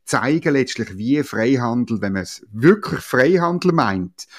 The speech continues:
und nicht protektionistischer Binnenmarkt, wenn man richtig Freihandel meint,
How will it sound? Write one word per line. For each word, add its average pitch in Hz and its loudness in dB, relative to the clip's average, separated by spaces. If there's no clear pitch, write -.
und 117 2
nicht 139 2
protektionistischer 123 -2
Binnenmarkt, 135 0
wenn 110 -2
man 107 -2
richtig 143 2
Freihandel 139 2
meint, 92 -4